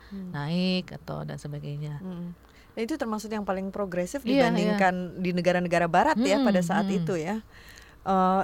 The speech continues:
Speaker 1: tadi juga gue nangkep tentang, eh, Gerwani dan kan selalu af-, apa namanya, diasosiasikan dengan P K I.
Speaker 2: Hmm.
Speaker 1: Dan termasuk yang kita omongin tadi tuh
Speaker 2: Mm-mm.
Speaker 1: waktu opening tentang film itu.
Speaker 2: Iya, iya.
Speaker 1: Eh, itu katanya adalah hoax terbesar dalam
Speaker 2: Mm-mm.
Speaker 1: sejarah Indonesia.
Speaker 2: Mm-mm.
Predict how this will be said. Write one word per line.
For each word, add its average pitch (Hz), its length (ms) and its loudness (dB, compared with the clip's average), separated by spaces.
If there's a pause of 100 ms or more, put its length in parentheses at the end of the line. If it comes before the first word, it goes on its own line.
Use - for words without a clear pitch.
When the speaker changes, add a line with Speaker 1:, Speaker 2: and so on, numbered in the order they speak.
Speaker 1:
tadi 233 240 2
juga 240 240 2
gue 226 160 2
nangkep 208 320 -2
tentang, 190 640 0
eh, 170 400 -2
Gerwani 175 400 0
dan 165 400 -2 (220)
kan 185 160 -2
selalu 190 400 0
af-, - 240 -6
apa 170 180 -6
namanya, 196 320 -4
diasosiasikan 170 640 -8
dengan 165 400 -6
P 160 140 -8
K 156 240 -6
I. 151 240 -6 (160)
Speaker 2:
Hmm. 170 260 -6
Speaker 1:
Dan 160 240 -4
termasuk 165 400 -6
yang 196 80 -2
kita 180 160 -2
omongin 185 320 0
tadi 202 220 2
tuh 202 100 2
Speaker 2:
Mm-mm. 190 80 4
Speaker 1:
waktu 175 160 -4
opening 180 400 0
tentang 165 560 -6
film 170 460 0
itu. 170 260 0
Speaker 2:
Iya, 180 240 0
iya. 160 160 -4 (220)
Speaker 1:
Eh, 175 260 -2
itu 262 160 -6
katanya 208 320 0
adalah 180 220 0 (100)
hoax 240 320 2
terbesar 185 720 0
dalam 160 240 -2
Speaker 2:
Mm-mm. 170 80 -4
Speaker 1:
sejarah 160 560 -4
Indonesia. 151 560 -8
Speaker 2:
Mm-mm. 175 380 -4